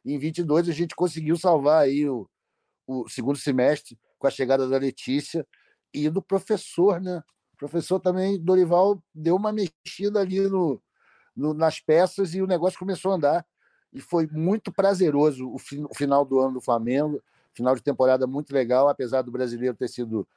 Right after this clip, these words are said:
deixado de lado, o que vai contra nossos cânones mais profundos, mas acontece,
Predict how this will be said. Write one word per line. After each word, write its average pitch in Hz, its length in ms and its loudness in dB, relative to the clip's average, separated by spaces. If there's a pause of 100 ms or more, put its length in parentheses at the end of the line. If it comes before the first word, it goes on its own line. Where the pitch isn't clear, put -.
(140)
deixado 120 380 0
de 110 100 -6
lado, 120 400 2 (360)
o 101 40 -16
que 113 320 -6 (120)
vai 120 140 0
contra 120 340 -4
nossos - 300 -6
cânones 123 440 -2
mais 120 220 0
profundos, 120 560 -4 (340)
mas - 160 2
acontece, 127 640 2